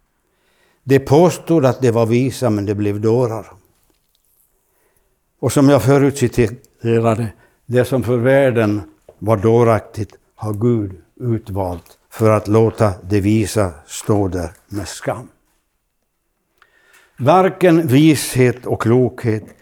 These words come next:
eller bristande förståndsgåvor är någonting som utestänger en människa från Guds rike. Men mänskligt förstånd och klokskap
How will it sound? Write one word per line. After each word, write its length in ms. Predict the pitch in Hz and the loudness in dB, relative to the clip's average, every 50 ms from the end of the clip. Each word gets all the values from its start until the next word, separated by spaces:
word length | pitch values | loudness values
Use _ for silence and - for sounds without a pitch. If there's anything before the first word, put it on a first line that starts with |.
| _ _ _ _ _ _ _ _ - | _ _ _ _ _ _ _ _ -4
eller 240 | - 131 131 143 139 | 0 2 2 4 2
bristande 640 | 120 113 143 147 160 139 - - - 147 139 131 123 | 2 2 2 2 2 0 0 -4 -2 -2 0 0 0
förståndsgåvor 1080 | - 117 113 - - 123 131 135 123 101 - - - 123 113 110 107 98 95 101 95 92 _ _ _ _ _ _ _ _ | 0 -2 -2 -2 2 2 2 2 2 0 -4 -6 -2 0 0 0 0 0 -2 -4 -6 -8 _ _ _ _ _ _ _ _
är 160 | - - 123 117 | -4 0 2 2
någonting 480 | 127 131 131 123 - 131 135 127 110 | 4 4 2 2 2 2 2 2 2
som 200 | - 120 117 117 | 0 0 2 2
utestänger 600 | 131 139 135 - 131 - - 127 113 107 110 107 101 | 2 2 0 -2 -4 -4 -2 -2 0 0 0 -2 -2
en 160 | 104 107 107 | -4 -6 -6
människa 380 | 110 113 120 120 104 - 117 | -4 -4 -4 -6 -6 -8 -10
från 200 | 101 - 104 101 | -8 -6 -6 -6
Guds 240 | 95 110 107 - - | -4 -6 -8 -6 -4
rike. 520 | 110 107 123 127 123 - - 113 101 95 - _ _ _ _ _ _ _ _ _ _ _ _ _ _ _ _ _ _ | -2 -2 -2 -2 -4 -10 -12 -12 -12 -12 -14 _ _ _ _ _ _ _ _ _ _ _ _ _ _ _ _ _ _
Men 280 | - 120 120 120 123 127 | -4 -2 0 2 2 4
mänskligt 600 | 139 170 190 190 180 185 - 175 180 180 170 - | 4 4 4 2 0 -2 -2 -2 0 0 -2 -2
förstånd 720 | - 143 127 - - - 156 151 139 123 120 120 107 110 | -4 -4 -4 -2 0 2 2 4 4 4 2 2 0 0
och 160 | 120 113 - | -2 -4 -2
klokskap 760 | 117 110 117 131 123 - - - - - 101 104 98 - - | 0 0 2 0 -2 -4 -10 -10 -6 -2 -2 -2 -2 -4 -10